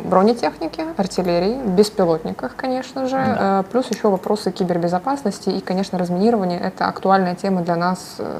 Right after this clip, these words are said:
Speaker 1: для Украины, потому что Украина на сегодняшний день, по оценкам международных организаций, является наиболее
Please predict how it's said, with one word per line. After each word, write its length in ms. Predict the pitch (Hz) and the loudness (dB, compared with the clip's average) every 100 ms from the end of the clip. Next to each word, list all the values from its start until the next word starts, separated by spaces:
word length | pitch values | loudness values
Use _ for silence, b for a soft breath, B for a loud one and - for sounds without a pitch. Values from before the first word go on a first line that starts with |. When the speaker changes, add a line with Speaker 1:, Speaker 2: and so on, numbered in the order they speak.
| - - - | -8 -8 -6
Speaker 1:
для 120 | 175 | -2
Украины, 360 | 170 190 240 240 | -2 0 2 2
потому 280 | 190 190 180 | 2 0 -2
что 160 | - | -4
Украина 240 | 175 196 208 | -2 0 2
на 80 | 185 | 0
сегодняшний 460 | 190 185 180 185 | -2 -2 -2 0
день, 140 | 202 233 | 2 2
по 120 | 185 | 0
оценкам 480 | 180 - 185 - 175 | -2 -2 -2 -2 -2
международных 440 | 180 180 180 185 185 | -2 -2 -2 -2 -2
организаций, 600 | 185 180 185 240 - 180 | 0 0 0 -2 -2 -4
является 360 | 180 185 - | -2 -2 -2
наиболее 520 | 180 175 190 190 180 | -2 0 2 2 2